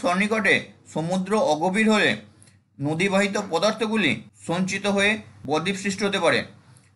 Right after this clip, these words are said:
নর্মদা এবং তাপ্তি নদীর মোহনায় বদ্বীপ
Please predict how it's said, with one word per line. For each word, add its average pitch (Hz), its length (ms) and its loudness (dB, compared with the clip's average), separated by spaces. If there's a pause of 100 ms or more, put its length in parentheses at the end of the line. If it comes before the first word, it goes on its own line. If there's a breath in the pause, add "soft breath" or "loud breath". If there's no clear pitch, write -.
(100)
নর্মদা 165 520 0
এবং 202 180 0 (100)
তাপ্তি 160 300 -2
নদীর 196 320 0
মোহনায় 196 360 4 (340)
বদ্বীপ 165 360 0